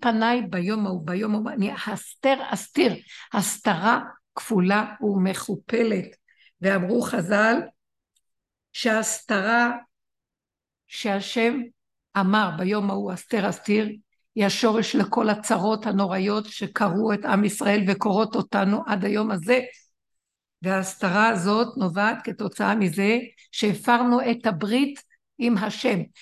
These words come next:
שאנחנו לא מתהלכים בחוק התורני. החוק התורני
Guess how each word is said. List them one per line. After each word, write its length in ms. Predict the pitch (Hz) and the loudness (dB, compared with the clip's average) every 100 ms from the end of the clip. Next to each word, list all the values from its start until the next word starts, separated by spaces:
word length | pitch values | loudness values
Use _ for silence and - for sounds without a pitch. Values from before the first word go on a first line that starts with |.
| - | -18
שאנחנו 540 | - 220 190 202 - 180 | -4 -2 0 -2 -2 -2
לא 180 | 202 240 | 0 2
מתהלכים 760 | 285 285 302 330 - 220 220 220 _ _ - | 2 0 -2 -4 -2 -2 -2 -4 _ _ -2
בחוק 420 | 196 - 220 - | 0 0 -2 -2
התורני. 640 | - 208 185 185 202 185 - - | -4 -2 0 2 2 0 -6 -16
החוק 400 | 202 - 233 226 | -12 -4 -2 -2
התורני 880 | 220 233 196 185 175 180 185 214 262 | -6 -4 -2 0 2 2 2 2 -2